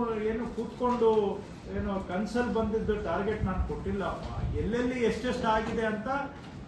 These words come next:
ಗ್ರೌಂಡ್ ಲೆವೆಲ್ ಇಂದ ಆಗಿರುವಂತಹ ಅಂಕಿ ಸಂಖ್ಯೆಗಳನ್ನ ತಗೊಂಡು ಅದರಲ್ಲಿ ಯಾವ್ದು ಒಂದು ಮೀಡಿಯಂ ರೇಂಜ್ ಅಂತ ತಗೊಂಡು ಅದನ್ನ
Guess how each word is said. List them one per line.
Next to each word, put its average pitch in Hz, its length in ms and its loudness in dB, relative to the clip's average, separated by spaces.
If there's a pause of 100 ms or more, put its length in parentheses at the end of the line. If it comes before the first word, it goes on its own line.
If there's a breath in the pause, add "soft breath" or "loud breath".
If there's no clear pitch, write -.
(460)
ಗ್ರೌಂಡ್ 233 360 2
ಲೆವೆಲ್ 254 480 4
ಇಂದ 233 160 0 (1400)
ಆಗಿರುವಂತಹ 262 880 4 (560)
ಅಂಕಿ 240 280 0
ಸಂಖ್ಯೆಗಳನ್ನ 220 840 2 (140)
ತಗೊಂಡು 226 760 8 (380)
ಅದರಲ್ಲಿ 285 560 4
ಯಾವ್ದು 269 380 10
ಒಂದು 269 260 2
ಮೀಡಿಯಂ 277 560 4
ರೇಂಜ್ 240 300 4
ಅಂತ 220 240 0
ತಗೊಂಡು 220 480 0
ಅದನ್ನ 285 380 4